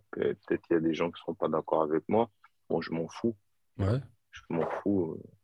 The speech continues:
Speaker 1: voilà. Mais, euh, mais, euh, vraiment, c'est, c'est là que, c'est là que,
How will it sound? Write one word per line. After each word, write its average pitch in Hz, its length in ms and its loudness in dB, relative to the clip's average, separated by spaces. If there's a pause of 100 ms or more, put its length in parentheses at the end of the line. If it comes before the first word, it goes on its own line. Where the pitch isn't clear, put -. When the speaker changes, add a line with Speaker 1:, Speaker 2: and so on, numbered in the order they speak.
Speaker 1:
voilà. - 320 -8 (640)
Mais, 95 200 8
euh, 87 500 4
mais, 87 260 -2
euh, 85 160 -2
vraiment, 92 580 2 (340)
c'est, - 280 -8
c'est - 260 4
là 104 220 6
que, 80 720 0
c'est - 240 -2
là 98 220 4
que, 78 760 -2